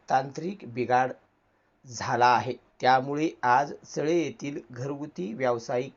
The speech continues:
तसेच शेती पंपाचा विद्युत पुरवठा दिवसभर खंडित करण्यात आला आहे. सध्या ट्रान्सफॉर्मर नादुरुस्त अवस्थेतच आहे, परंतु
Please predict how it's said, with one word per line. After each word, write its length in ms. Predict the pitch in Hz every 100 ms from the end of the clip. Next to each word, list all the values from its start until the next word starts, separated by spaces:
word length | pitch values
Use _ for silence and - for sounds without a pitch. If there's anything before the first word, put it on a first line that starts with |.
| -
तसेच 360 | 123 147 143 - _ - - -
शेती 540 | - - 208 208 226 247 -
पंपाचा 580 | 151 147 147 147 165 175
विद्युत 380 | 123 135 135 220 220
पुरवठा 480 | 135 127 123 143 151 -
दिवसभर 720 | 127 139 151 180 175 180 196 - _ -
खंडित 400 | 147 143 147 202 -
करण्यात 520 | 135 123 123 127 - _ -
आला 220 | 110 117
आहे. 280 | 120 110 120 - _ - _ -
सध्या 540 | - 151 123 147 156 175 - -
ट्रान्सफॉर्मर 680 | 147 135 139 143 143 156 165 165 -
नादुरुस्त 640 | 139 131 135 156 165 - 190 -
अवस्थेतच 720 | 131 127 139 - 135 156 165 -
आहे, 280 | 113 113 156
परंतु 640 | 160 135 127 139 123 170